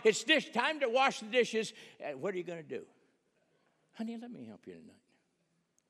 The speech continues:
Three-point shot, bro. Outside shot. But some guys are too dumb. No, they think, "Hey, I'm gonna do, I'm, I'm doing the big thing. I'm going to work. I'm making money."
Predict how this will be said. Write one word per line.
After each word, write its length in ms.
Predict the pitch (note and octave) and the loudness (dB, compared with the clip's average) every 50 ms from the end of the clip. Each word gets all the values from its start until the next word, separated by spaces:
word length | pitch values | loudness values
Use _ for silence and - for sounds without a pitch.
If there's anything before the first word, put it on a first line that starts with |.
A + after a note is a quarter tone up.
| _ _ _ _ _ _ _ _ _ _ _ _ _ - _ _ - - _ _ _ _ _ _ _ _ _ _ _ _ | _ _ _ _ _ _ _ _ _ _ _ _ _ -20 _ _ -20 -20 _ _ _ _ _ _ _ _ _ _ _ _
Three-point 460 | A#2 B2 A#2+ - - B2+ A#2 - F#2+ | -12 -12 -12 -12 -14 -14 -14 -14 -18
shot, 260 | - - C3 - - - _ | -20 -18 -16 -16 -16 -18 _
bro. 120 | G#2+ G2 G2 - _ _ _ _ _ _ _ _ _ _ _ _ - - - - - - - - - - - - - _ - - - _ _ - - | -20 -20 -20 -20 _ _ _ _ _ _ _ _ _ _ _ _ -20 -20 -20 -20 -20 -20 -20 -20 -20 -20 -20 -20 -20 _ -20 -20 -20 _ _ -16 -12
Outside 540 | A#2 B2 G#2 - - C3+ A#2+ A2 G2 G2 - | -10 -10 -10 -10 -8 -6 -6 -6 -6 -10 -12
shot. 260 | - A2+ G2 - - _ _ _ _ _ _ _ _ _ _ _ _ _ - - - - - _ _ _ _ _ _ _ _ _ _ _ _ _ _ | -12 -12 -14 -14 -16 _ _ _ _ _ _ _ _ _ _ _ _ _ -20 -20 -20 -20 -20 _ _ _ _ _ _ _ _ _ _ _ _ _ _
But 120 | - D3 | -6 -4
some 240 | - - A#3+ C4 B3+ | -2 -2 -2 -4 -4
guys 260 | A3 G3 G#3 A3+ F#3 | -6 -6 -6 -6 -6
are 60 | F3+ E3+ | -6 -8
too 240 | - - B3+ B3 | -8 -8 -8 -8
dumb. 380 | G3+ - C#4+ C#4 C4+ G#3+ - - - _ _ _ _ _ _ _ _ _ _ _ _ _ - | -8 -10 -12 -14 -14 -14 -18 -20 -20 _ _ _ _ _ _ _ _ _ _ _ _ _ 6
No, 100 | G#3+ B3 | 8 10
they 160 | D4+ D#4 C4+ | 10 8 8
think, 240 | - C4 C4 A#3+ G3+ | 8 6 6 6 6
"Hey, 160 | A#3+ A#3 G3 | 4 4 4
I'm 140 | F#3 A#3 C4+ | 2 2 2
gonna 180 | C4+ B3+ A#3+ | 2 2 2
do, 100 | G#3 A3+ G#3+ | 4 4 4
I'm, 220 | F#3 A#3 C#4+ C#4+ - - | 6 6 4 4 0 2
I'm 200 | E3 A3+ C#4 C#4 | 4 4 4 4
doing 180 | C#4+ C#4 B3+ | 2 0 0
the 60 | A3 F3 | 0 0
big 260 | D3+ C4+ C#4+ C#4 - | 4 4 4 4 4
thing. 220 | - G3+ G3+ F#3+ G#3+ | 0 -4 -4 0 2
I'm 220 | C4+ D4+ D4+ C#4+ | 2 2 4 6
going 220 | C4+ C4 C4 B3+ | 6 6 6 6
to 60 | A#3+ G#3+ | 2 0
work. 220 | F#3 G#3+ A#3+ A#3 - | 0 -2 -2 0 4
I'm 260 | A3 C#4 D4+ D4 C#4 | 6 8 8 8 6
making 300 | C4+ C4 B3+ B3 A#3 G3+ D#3+ | 2 -2 -2 -4 -6 -6 -4
money." 160 | G3 G#3+ F#3 | -6 -6 -6